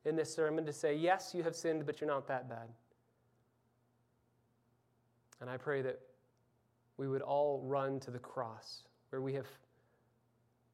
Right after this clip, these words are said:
forgiveness, we have reconciliation, we have peace, we have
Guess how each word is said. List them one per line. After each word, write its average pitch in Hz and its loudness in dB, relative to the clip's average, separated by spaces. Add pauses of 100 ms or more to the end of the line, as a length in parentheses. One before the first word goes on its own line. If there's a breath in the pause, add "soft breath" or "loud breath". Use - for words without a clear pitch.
(120)
forgiveness, 151 0
we 135 -2
have 123 -6
reconciliation, 139 -2
we 139 -2
have 117 -8
peace, 165 -10
we 135 -6
have 123 -6